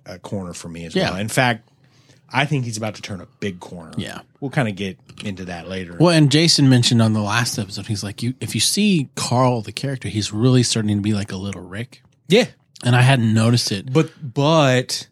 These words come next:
Speaker 1: but I think it's even, he's turning into what you would hope is the better version of
Speaker 2: Yes.
Speaker 1: Rick. So
Speaker 2: He sees
Speaker 1: Rick
Speaker 2: what
Speaker 1: was
Speaker 2: Rick does wrong.
Speaker 1: Yes, and making course corrections and taking all the good things from his father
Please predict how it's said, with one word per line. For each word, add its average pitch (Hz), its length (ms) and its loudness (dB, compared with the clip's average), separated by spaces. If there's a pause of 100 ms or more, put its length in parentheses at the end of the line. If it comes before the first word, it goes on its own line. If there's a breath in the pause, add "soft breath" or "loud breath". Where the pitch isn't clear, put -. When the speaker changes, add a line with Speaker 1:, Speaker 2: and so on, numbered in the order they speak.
(180)
Speaker 1:
but 110 600 2 (220)
I 107 200 -2
think 113 320 -2
it's 110 200 0
even, 104 460 -2 (160)
he's 127 520 2 (120)
turning 117 400 2
into 101 580 -2 (460 loud breath)
what 107 240 0 (140)
you 107 160 -2
would 101 180 0
hope 101 520 -4
is 95 260 -4
the 92 140 -8
better 92 480 -4
version 78 520 -12
of 92 100 -8
Speaker 2:
Yes. 82 140 -6
Speaker 1:
Rick. - 240 -8
So 107 160 -2
Speaker 2:
He 135 120 4
sees 160 240 4
Speaker 1:
Rick - 20 4
Speaker 2:
what 147 100 4
Speaker 1:
was 135 80 4
Speaker 2:
Rick 131 140 2
does 104 220 -2
wrong. 95 360 -2 (440)
Speaker 1:
Yes, 131 380 -2
and 123 100 -2
making 135 300 0
course 127 340 -2
corrections 101 760 -6
and 110 240 -4
taking 135 360 2
all 120 260 2
the 110 140 -2
good 131 380 2
things 113 300 0
from 101 220 -6
his 95 140 -8
father 82 640 -10